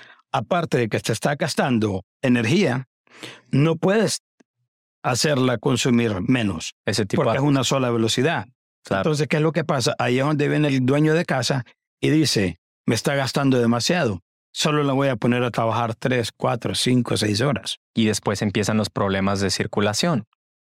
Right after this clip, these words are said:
Speaker 1: Cien por ciento y de sanitización.
Speaker 2: Y de sanitización.
Speaker 1: Porque estás queriendo mover ese contenedor de agua, porque tenemos que poner a pensar en eso.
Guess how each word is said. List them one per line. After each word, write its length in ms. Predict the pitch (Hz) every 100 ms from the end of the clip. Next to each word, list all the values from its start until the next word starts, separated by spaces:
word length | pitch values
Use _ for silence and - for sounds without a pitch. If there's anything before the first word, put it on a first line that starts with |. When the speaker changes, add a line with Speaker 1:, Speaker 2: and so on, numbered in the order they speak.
| _ -
Speaker 1:
Cien 320 | - 143 123
por 180 | 147 120
ciento 420 | 160 214 214 170
y 120 | 180
de 180 | 180 135
sanitización. 840 | - 120 110 101 104 101 - 107 -
Speaker 2:
Y 100 | 107
de 120 | 98
sanitización. 800 | - 98 90 95 90 90 120 135 _ -
Speaker 1:
Porque 400 | 131 139 127 120
estás 280 | - 147
queriendo 680 | - 180 175 143 110 95 90 _ _ _ -
mover 640 | 139 135 143 123 98 - _ _ _ _ _ _ _ _ -
ese 340 | 135 131 180 - _ _ _ _ _
contenedor 680 | 160 160 127 143 127 120 135
de 120 | 156
agua, 240 | 131 120 139
porque 240 | 143 113
tenemos 340 | 98 120 160 175
que 120 | 180
poner 260 | 156 147
a 80 | 156
pensar 340 | - 135 139 120
en 140 | 127
eso. 220 | 123 98